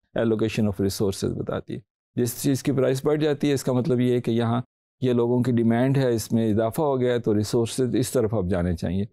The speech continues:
डॉक्टर्स की डिमांड बढ़ गई है, for example, डॉक्टर्स की वेजेस में इजाफा हो गया, तो इसका मतलब ये होगा कि अब ज़्यादा लोगों को, स्टूडेंट्स को इस, इस प्रोफेशन में आना चाहिए।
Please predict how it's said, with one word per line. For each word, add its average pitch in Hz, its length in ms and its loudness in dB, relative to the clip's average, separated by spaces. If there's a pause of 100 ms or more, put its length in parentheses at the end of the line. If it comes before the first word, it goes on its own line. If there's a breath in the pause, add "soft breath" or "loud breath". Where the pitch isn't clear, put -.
(240)
डॉक्टर्स 131 400 -2
की 143 100 0
डिमांड 127 380 2
बढ़ 123 120 2
गई 120 240 0
है, 123 200 0 (520)
for 117 140 0
example, 117 420 0 (400)
डॉक्टर्स 113 360 0
की 139 100 0
वेजेस 120 300 2
में 127 160 2
इजाफा 113 320 0
हो 117 120 0
गया, 110 140 0
तो 110 100 -2
इसका 113 180 -2
मतलब 113 260 0
ये 123 180 2
होगा 117 260 2
कि 120 120 -2
अब 117 120 -2
ज़्यादा 110 320 0
लोगों 104 300 0
को, 151 260 -4 (420)
स्टूडेंट्स 117 460 0
को 143 300 -4 (240)
इस, - 360 -2
इस 117 360 0
प्रोफेशन 110 480 0
में 104 120 2
आना 92 200 0
चाहिए। 95 380 -2